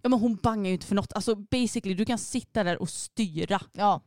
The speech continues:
Speaker 1: Så löser hon ju resten.
Speaker 2: Ja, men det, hon är faktiskt väldigt, eh, härlig på så vis. Det enda som är svårt för män i hoppningen, det tycker jag är att hålla balansen. För
Speaker 1: Ja.
Speaker 2: det, det är li-, du sa ju också, det känns som att jag
Speaker 1: Ja,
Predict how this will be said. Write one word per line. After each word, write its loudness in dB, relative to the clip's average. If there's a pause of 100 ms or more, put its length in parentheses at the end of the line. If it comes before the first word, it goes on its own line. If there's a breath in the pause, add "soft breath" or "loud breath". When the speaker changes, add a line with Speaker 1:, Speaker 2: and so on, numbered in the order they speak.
(140)
Speaker 1:
Så 4
löser 0
hon 2
ju -4
resten. -6
Speaker 2:
Ja, -2
men 0
det, -2
hon 2
är 0
faktiskt -10
väldigt, -6
eh, -4
härlig 0
på -8
så -2
vis. -6
Det 2
enda 2
som -2
är -2
svårt -4
för -6
män -2
i 2
hoppningen, -2
det 0
tycker -4
jag 0
är -2
att -4
hålla -2
balansen. -8
För -8
Speaker 1:
Ja. 4 (280 loud breath)
Speaker 2:
det, 0
det 4
är 2
li-, -4
du 4
sa 2
ju 4
också, -2
det -2
känns -2
som -2
att -2
jag 2
Speaker 1:
Ja, -2